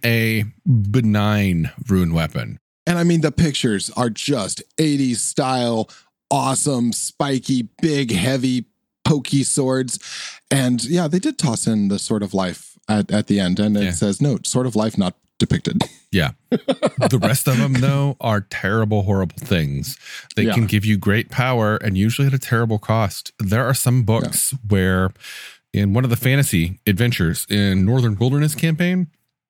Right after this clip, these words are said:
Speaker 1: there's a rune weapon that as soon as you touch it, you just touch it, you just grab this rune weapon that is psionically, you know, talking to you, saying, "Come, pick me up. I have great power to give you.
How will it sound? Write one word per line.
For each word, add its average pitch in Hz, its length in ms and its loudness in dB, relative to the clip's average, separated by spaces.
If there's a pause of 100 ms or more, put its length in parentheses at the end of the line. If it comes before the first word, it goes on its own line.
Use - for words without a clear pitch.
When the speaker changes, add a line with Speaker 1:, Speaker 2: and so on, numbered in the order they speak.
(400)
Speaker 1:
there's 156 160 4
a 151 60 2
rune 139 240 2
weapon 101 360 0 (280)
that 113 180 2 (100)
as 135 200 0
soon 170 420 0
as 147 300 2
you 123 80 2
touch - 320 -2
it, - 160 -4 (160)
you 131 100 4
just 180 180 0
touch - 280 -4
it, - 80 -12 (100)
you 120 80 0
just 120 220 -2
grab 135 400 0
this 151 200 0
rune 127 200 2
weapon 101 340 0 (380)
that 104 160 0
is 101 160 -2 (200)
psionically, 117 1040 2 (400)
you 95 100 2
know, 87 120 2 (680)
talking 95 420 -4
to 76 160 -6
you, 73 160 -6
saying, - 380 -6
"Come, 73 400 -2 (400)
pick - 260 0
me 80 140 0
up. - 320 -4
I - 160 -4
have - 360 -4
great 80 320 -4
power 95 440 -2
to - 140 -8
give 82 280 -2
you. 80 460 -2